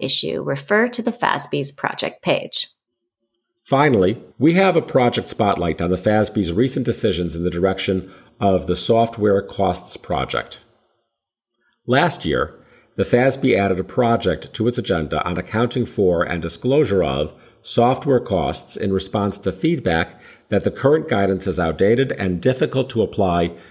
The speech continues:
Speaker 2: to current development practices. The fasb has been considering multiple approaches,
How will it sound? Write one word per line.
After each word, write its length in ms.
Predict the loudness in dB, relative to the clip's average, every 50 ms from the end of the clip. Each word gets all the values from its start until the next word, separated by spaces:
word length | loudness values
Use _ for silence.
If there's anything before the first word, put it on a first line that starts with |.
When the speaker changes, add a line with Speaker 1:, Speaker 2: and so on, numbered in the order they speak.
| -20 _ _
Speaker 2:
to 140 | -4 -4 -4
current 340 | -2 0 2 2 2 2 0
development 480 | -2 0 2 2 2 0 -2 -4 -6 -4
practices. 680 | -2 -2 -2 -2 -4 -8 -12 -10 -12 -12 -14 -16 -20 _ _ _ _ _ _ _ _ _ _ _ -6
The 80 | -6
fasb 500 | -2 2 4 4 4 4 2 2 2 2
has 140 | 2 2 2
been 160 | 0 -2 -2
considering 600 | -2 -2 -2 0 0 0 2 2 2 2 2 2
multiple 520 | 2 2 2 2 0 -4 -6 -4 -2 -2 -2
approaches, 640 | -2 -2 -2 -4 -4 -4 -4 -8 -8 -8 -10 -14